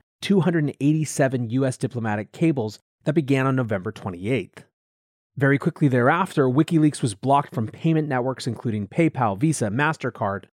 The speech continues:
in order to choke off their source of funding, which was, of course, donations. That was the context in which a number of people on the forum started to discuss the idea of Bitcoin being a tool for WikiLeaks to continue.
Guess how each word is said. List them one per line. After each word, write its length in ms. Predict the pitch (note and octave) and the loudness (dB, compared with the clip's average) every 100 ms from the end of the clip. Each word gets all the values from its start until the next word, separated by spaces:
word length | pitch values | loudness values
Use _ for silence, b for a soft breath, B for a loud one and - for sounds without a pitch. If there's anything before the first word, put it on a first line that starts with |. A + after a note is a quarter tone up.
| _ - | _ -2
in 80 | C#3+ | 2
order 180 | D#3 | 4
to 100 | C3+ | 2
choke 380 | B2 - F#3 - | -2 0 0 4
off 200 | C3 B2+ | 2 4
their 100 | C#3 | 0
source 320 | B2+ G2+ F2 | -2 -4 -6
of 60 | A2 | -4
funding, 360 | - D#3+ A#2 G2+ | 0 2 2 -2
which 160 | F#2+ | -6
was, 80 | A#2 | -8
of 120 | A#2+ | -8
course, 260 | - F#2+ - | -4 -6 -4
donations. 760 | A2 C#3+ D3 - - - - _ _ _ _ _ | -4 -2 -2 -4 -14 -16 -18 _ _ _ _ _
That 140 | A#2+ A#2 | -4 -2
was 100 | A2+ | -2
the 80 | - | -6
context 720 | - - C#4+ C#4 D#3+ - - | -8 -2 -2 0 -2 -2 -2
in 140 | B2+ | -2
which 240 | A#2+ C3+ - | 0 -2 -2
a 80 | A2+ | -2
number 360 | B2 D3 F3 | 0 2 2
of 120 | E3+ | 0
people 280 | - C#3 C#3 - | 2 0 0 -2
on 200 | A2+ A2 | -2 -2
the 60 | |
forum 420 | A#2 - G#3 D#3 | -4 2 4 4
started 400 | D3 - B2+ B2 - | 0 -2 -2 -2 -6
to 100 | D3 | -4
discuss 440 | C#3+ - A#2+ A2+ | -4 -2 -2 -2
the 140 | C#3+ | 0
idea 400 | C3+ C3 G#2+ G#2 | 2 0 -2 -2
of 280 | A2+ C#3 B2+ | -2 -4 -4
Bitcoin 400 | A2+ G#2 D3 B2+ | -8 -2 0 0
being 260 | A2+ G#2+ B2+ | 0 -2 -2
a 40 | |
tool 600 | - - C4+ G#3 C#3+ D3 _ - | -6 -2 4 6 6 2 _ 0
for 140 | F#3 | 2
WikiLeaks 480 | A#2+ G#2+ B2 G#2+ - | 2 0 0 -2 -4
to 80 | - | -2
continue. 600 | C#3 B2 A3 F3+ F2+ | -2 0 0 0 -2